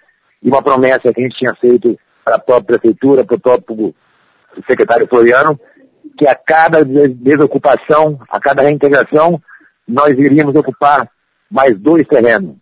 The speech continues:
E é isso que nós vamos fazer, nós estamos articulando para que no futuro bem próximo a gente ocupe o terreno e coloque essas famílias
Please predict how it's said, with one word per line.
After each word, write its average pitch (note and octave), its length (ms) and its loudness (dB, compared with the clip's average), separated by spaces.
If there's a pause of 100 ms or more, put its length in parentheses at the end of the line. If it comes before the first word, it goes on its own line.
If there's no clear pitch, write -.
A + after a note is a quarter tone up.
(140)
E G3+ 100 0
é - 20 2
isso C3+ 100 2
que - 80 -6
nós C#3 80 0
vamos D#3 140 0
fazer, D#3+ 200 2
nós C#3+ 80 0
estamos D3 220 -4
articulando D3 640 0 (540)
para C#3 180 2
que D3+ 80 -4
no C#3 100 -2
futuro B2+ 420 -2 (240)
bem G#3+ 300 -2
próximo D3+ 520 -2 (520)
a A2 120 0
gente C#3+ 180 -2
ocupe D3+ 380 0
o C3+ 60 2
terreno C#3 600 0 (240)
e C3 80 -2
coloque C3 320 2
essas B2+ 180 -8
famílias A#2+ 380 0